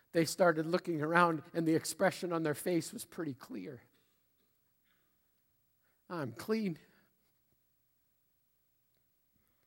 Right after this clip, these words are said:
Jesus wants the rose. I may have been dirty, but I'm not dirty anymore.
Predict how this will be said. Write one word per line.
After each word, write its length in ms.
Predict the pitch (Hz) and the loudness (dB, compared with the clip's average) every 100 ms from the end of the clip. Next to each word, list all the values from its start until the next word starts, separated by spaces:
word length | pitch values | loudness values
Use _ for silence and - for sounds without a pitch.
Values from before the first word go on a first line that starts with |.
| _ _ _ _ _ _ - | _ _ _ _ _ _ -10
Jesus 540 | 196 185 151 143 - | -2 -2 -2 -6 -4
wants 300 | 156 - - | -2 -2 -6
the 120 | - | -8
rose. 480 | - - 190 190 - _ _ _ _ _ _ _ _ _ _ _ _ _ _ _ _ _ _ _ _ _ _ _ _ _ _ _ - | -12 -14 -16 -18 -20 _ _ _ _ _ _ _ _ _ _ _ _ _ _ _ _ _ _ _ _ _ _ _ _ _ _ _ -8
I 180 | 185 185 | -4 0
may 260 | 180 175 | 4 4
have 320 | 143 170 147 | 4 0 -2
been 200 | 156 165 | -2 -2
dirty, 300 | 151 165 190 | 2 2 4
but 240 | 196 156 151 | 2 2 4
I'm 220 | 170 160 | 4 4
not 300 | 165 165 - | 0 -2 -6
dirty 380 | 185 185 185 185 | -6 -6 -6 -10
anymore. 520 | 190 202 202 208 - | -10 -8 -10 -12 -16